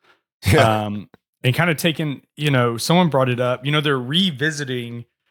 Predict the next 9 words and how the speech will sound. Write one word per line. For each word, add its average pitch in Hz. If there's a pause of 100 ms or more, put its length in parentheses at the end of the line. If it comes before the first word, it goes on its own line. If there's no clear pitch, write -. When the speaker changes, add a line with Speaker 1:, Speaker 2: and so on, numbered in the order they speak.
(380)
Speaker 2:
um, 113 (480)
the 120
whole 127
Lewis 135
Hamilton 120
walking 117
across 110
the -
track 120